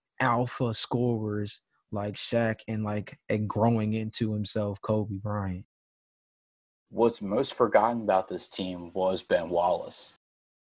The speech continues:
Speaker 2: This was, this was a huge, huge help for their defense, and I don't really know if anyone could really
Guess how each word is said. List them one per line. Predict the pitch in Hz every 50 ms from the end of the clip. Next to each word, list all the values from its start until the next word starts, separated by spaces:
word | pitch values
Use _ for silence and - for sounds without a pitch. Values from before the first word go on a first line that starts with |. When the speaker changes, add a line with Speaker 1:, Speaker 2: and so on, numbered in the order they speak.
| _ _ _ _ _ _ _ _ -
Speaker 2:
This | 123 135 135 -
was, | 156 123 117 -
this | - 110 - -
was | 139 113
a | 107
huge, | 85 - - - - - - 117 254 127 120 113 104 98 95 - - - - _
huge | - - - 120 127 120 107 104 -
help | 117 104 104 101 -
for | 92
their | 87 90 87 87
defense, | 87 - 95 104 104 101 92 95 92 - -
and | 95 95
I | 110 110
don't | - -
really | 104 107 107 104 101
know | 101 98 95 92
if | -
anyone | - 98 101 101 95 95 95
could | - - 92 85
really | 92 92 101 98 92